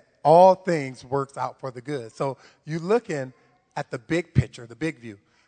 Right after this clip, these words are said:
Now, does that mean it's gonna take a hundred and fifty years for this to happen? No, it does not. Might happen next week,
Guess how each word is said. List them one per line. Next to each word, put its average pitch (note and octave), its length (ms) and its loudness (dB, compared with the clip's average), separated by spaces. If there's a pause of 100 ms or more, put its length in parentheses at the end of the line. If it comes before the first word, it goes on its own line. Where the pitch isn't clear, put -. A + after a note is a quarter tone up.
(100)
Now, D3+ 260 2 (300)
does E3 120 -4
that A3+ 160 4
mean G3+ 180 -2
it's F#3 120 -4
gonna F3 200 2
take F3+ 240 0
a D3+ 80 0
hundred D#3+ 240 -4
and C#3 120 -14
fifty E3 240 -8
years E3 260 -2
for F3 120 -8
this F3 180 -8
to D#3+ 60 -12
happen? E3 340 -4
No, D#3+ 200 0
it D3+ 160 -8
does C3+ 240 -12
not. B2 200 -16 (1600)
Might A#2+ 120 -8
happen B2+ 220 -8
next C#3+ 200 -8
week, C4+ 160 -8